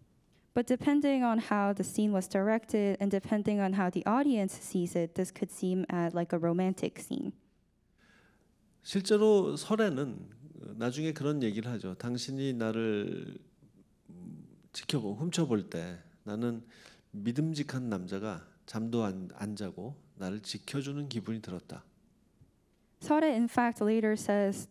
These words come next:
Speaker 1: um, that when he was looking at her, she felt as if she was being protected by a trustworthy man.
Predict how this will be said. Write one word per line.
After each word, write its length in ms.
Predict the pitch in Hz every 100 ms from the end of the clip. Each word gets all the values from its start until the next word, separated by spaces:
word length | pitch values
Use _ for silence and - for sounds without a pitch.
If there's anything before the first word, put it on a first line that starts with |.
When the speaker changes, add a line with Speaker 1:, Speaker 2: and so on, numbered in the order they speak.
| -
Speaker 1:
um, 280 | 190 180 175
that 180 | 180 180
when 180 | 180
he 120 | 180 185
was 200 | 175 202
looking 320 | 226 247 214
at 220 | 190 185
her, 140 | 180 170
she 200 | - 185
felt 320 | - 185 196
as 160 | 185 180
if 100 | 175
she 160 | -
was 160 | 175 175
being 280 | - 180 180
protected 680 | - 175 - 214 - 175
by 160 | - 170
a 120 | 165
trustworthy 720 | 165 - 180 - 170 165 165
man. 320 | 160 170 -